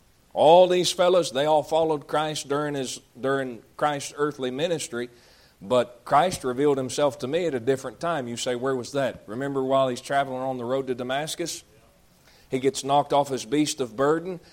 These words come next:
and he looks up and he sees a bright light. What did he see? But anyways, he looks up and he sees this bright light, and, uh, he said,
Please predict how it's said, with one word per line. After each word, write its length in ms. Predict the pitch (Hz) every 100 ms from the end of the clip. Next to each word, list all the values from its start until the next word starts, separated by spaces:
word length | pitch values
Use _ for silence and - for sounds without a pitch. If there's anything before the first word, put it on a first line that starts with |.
| - _
and 140 | 123 120
he 80 |
looks 260 | 123 151 156
up 140 | 170
and 80 | 151
he 80 | 123
sees 280 | - 156 127
a 60 |
bright 340 | 107 131 147 139
light. 380 | 127 147 190 - - _ _ _ _ _ _ _ _ _ - - _ _ _ _ - - _ _ _ _ _ _ _ _
What 120 | 117
did 100 | 123
he 80 | 123
see? 360 | - 135 95 76 - - -
But 120 | - 139
anyways, 360 | 139 123 113 - _
he 180 | 139 143 135
looks 260 | 135 143
up 100 | 165
and 80 | 139
he 60 | 120
sees 280 | 143 127
this 180 | 117 123
bright 340 | 104 131 135 123
light, 320 | 131 165 180 - _ _
and, 360 | - 131 131 127
uh, 420 | 123 120 117 107 - - _ _ _ _ _ _ _ _ _ _ _ _ _
he 140 | 143 147
said, 320 | - 139